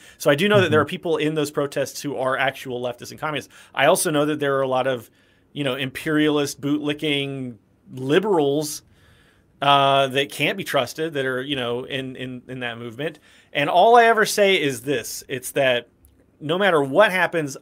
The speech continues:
Speaker 1: I support the working people of Hong Kong, you know?
Speaker 2: Mm-hmm.
Speaker 1: Like,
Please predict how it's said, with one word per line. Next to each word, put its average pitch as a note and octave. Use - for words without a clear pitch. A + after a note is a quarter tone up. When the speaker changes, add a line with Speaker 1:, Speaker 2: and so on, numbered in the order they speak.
Speaker 1:
I D#3
support D#3
the C#3
working D3+
people B2+
of A2
Hong A2+
Kong, -
you B2+
know? C3
Speaker 2:
Mm-hmm. A2
Speaker 1:
Like, C#3+